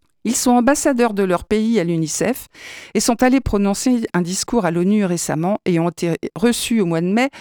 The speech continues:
par Joe Biden. C'est quand même pas donné à tous les groupes, hein.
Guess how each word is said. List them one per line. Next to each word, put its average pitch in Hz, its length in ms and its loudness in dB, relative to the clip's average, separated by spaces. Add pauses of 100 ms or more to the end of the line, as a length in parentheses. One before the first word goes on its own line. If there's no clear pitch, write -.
(220)
par 190 180 2
Joe 233 200 2
Biden. 160 480 0 (720)
C'est - 140 -12
quand - 100 -2
même 214 180 0
pas 175 140 -2
donné 202 380 0
à 170 60 -2
tous 254 220 -4
les 226 120 0
groupes, 147 360 -6
hein. 202 140 -2